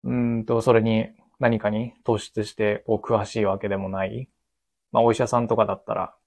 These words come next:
医療にはめちゃくちゃ詳しいとかあると思うんですけど、僕は全然そういうのもないので、うーんってなると、やっぱりこう、どうしても、フォロワー数、ピーブイ数っていうのを、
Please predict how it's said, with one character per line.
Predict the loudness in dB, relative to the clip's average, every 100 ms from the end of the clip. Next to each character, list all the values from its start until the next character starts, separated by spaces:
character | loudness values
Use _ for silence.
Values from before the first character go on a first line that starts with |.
| -6
医 | -2
療 | 0 0
に |
は | -2
め | -6
ち | -6
ゃ | -8
く |
ち | -10
ゃ |
詳 | -6 -6
し | -4
い | -4
と | 0
か | 0
あ | 0
る |
と | -2
思 | -6
う |
ん | -6
で |
す | -8
け | -6
ど、 | -4
僕 | -2
は | -2 -2
全 | -4 -4
然 | -6
そ | -4 -4
う |
い |
う | -4
の | -6
も | -8
な | -8 -8
い |
の | -6
で、 | -4 -2 -4 -12 _ _ _ _ _ _ _ _ _ -2
う |
ー | 2
ん | 2 2
っ |
て | 4
な | 4 4
る | 4
と、 | 4 4 2 _ _ _ _ _ _ _ _ _ _ _ _ _ _ _ _
や | -2
っ | 4
ぱ | 4
り | 4
こ | 4
う、 | 4
ど | 4
う |
し | 4
て | 2
も、 | 2 0 -4 -14 _ _ _ _
フ | 6
ォ |
ロ | 8
ワ | 8
ー | 4
数、 | -2 -2
ピ | 0 0
ー |
ブ | 2
イ | -2
数 | -4 -4
っ |
て | 0
い | 4
う |
の | 4
を、 | 2